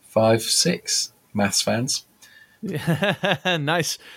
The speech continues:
Speaker 2: nice math skills.
Speaker 1: Thank
Speaker 2: Loving
Speaker 1: you very
Speaker 2: it.
Speaker 1: much.
Speaker 2: Loving it.
Speaker 1: Thank you
Speaker 2: Well
Speaker 1: very much.
Speaker 2: done, you.
Speaker 1: Thank you very much.
Speaker 2: So, yeah, there's definitely stuff you could build teams out of, for sure.
Speaker 1: The moral of the story, for anyone still listening,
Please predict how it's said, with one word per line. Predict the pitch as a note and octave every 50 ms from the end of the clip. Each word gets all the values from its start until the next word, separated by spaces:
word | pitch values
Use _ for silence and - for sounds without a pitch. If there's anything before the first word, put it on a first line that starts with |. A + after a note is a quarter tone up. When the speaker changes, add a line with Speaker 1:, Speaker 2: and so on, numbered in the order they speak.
| - - -
Speaker 2:
nice | C#3+ D#3+ F#3 F#3+ - - -
math | D#3 D#3 G3+ G3+ - -
skills. | - - - - - E3 D3+ C#3 B2 A#2+ A2+ A2+ G#2+ - - -
Speaker 1:
Thank | - G2+ C#3+
Speaker 2:
Loving | E3 F3+ F3 C3
Speaker 1:
you | A#2
very | G#2 G2+
Speaker 2:
it. |
Speaker 1:
much. | G#2 G2+ - - - - - - _ _ _ _ - - - - _ _ -
Speaker 2:
Loving | B2 D3 E3+ F3 D#3 A#2+
it. | A#2 -
Speaker 1:
Thank | - F#3+
you | -
Speaker 2:
Well | D3 D3+ D3+
Speaker 1:
very | F3+ -
much. | C#3+ C#3+ C#3
Speaker 2:
done, | C3
you. | C3 C#3+ D#3+ D3+ A#2+
Speaker 1:
Thank | - - G#2 G2+ G2 G2 -
you | G#2 G2+ F#2+ F#2 F#2 F2+
very | F#2 F#2+ F#2 F2+
much. | F2 E2+ - - - - _ - - - -
Speaker 2:
So, | - - - D3+ C#3+ C#3+
yeah, | B2 C3 F#3 G#3 F3+ - - -
there's | - - - D#3+ E3 E3 D3 C#3
definitely | - - A3 G3+ - D3+ C#3+
stuff | - F#3 D#3+ -
you | C3 A#2
could | B2+ B2 C#3+
build | D3+ C#3 B2+
teams | - D3 C#3+ C#3+ C3 B2
out | A#2+ A#2 A2
of, | A#2 C3 - - _ _ _ _ _ _
for | _ - - - - C#3+ C#3 C#3+ D3 C#3+ - -
sure. | - - - - B2+ A#2+ A2+ G#2 - _ _ _ _ _ _ _
Speaker 1:
The | -
moral | A2+ A#2+ C3+ C#3 C3+ C3 B2 A2
of | G2+ G2+
the | G#2
story, | G2 - - G2+ F2+ E2 E2 D#2+ F#2+ G2 - _ _ _ _ _ _ _ _ _ _ _ _ _ _ _ _ _ _ _
for | _ - - G2
anyone | F#2+ F#2 F2+ F2+ F2
still | E2+ - - F2+ F2
listening, | F2 F2 - - F2 E2+ F2 F2 E2+